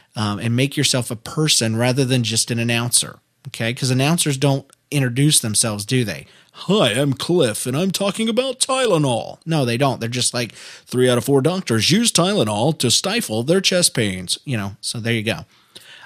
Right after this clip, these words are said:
Um, make sure in your podcast you mention what you talk about. Okay. Uh,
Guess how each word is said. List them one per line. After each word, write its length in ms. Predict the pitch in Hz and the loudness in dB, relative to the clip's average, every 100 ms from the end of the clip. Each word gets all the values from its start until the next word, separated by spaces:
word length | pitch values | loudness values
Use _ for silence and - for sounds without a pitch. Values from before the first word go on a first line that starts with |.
| _ | _
Um, 320 | 147 151 143 123 _ _ _ _ _ _ - | 0 2 2 -6 _ _ _ _ _ _ -6
make 200 | 175 226 | -4 0
sure 180 | - 269 | 0 0
in 80 | 233 | 0
your 80 | |
podcast 480 | 185 196 208 196 156 | 0 0 0 0 2
you 60 | 175 | 2
mention 340 | 190 196 160 | 2 2 0
what 180 | 147 170 | -2 -2
you 80 | 160 | -4
talk 360 | - 196 190 | -4 -6 -6
about. 320 | 127 101 58 _ _ - | -4 -4 -6 _ _ -20
Okay. 320 | 135 139 160 190 - - - | -6 0 0 -2 -10 -16 -4
Uh, 280 | 151 135 | -2 -2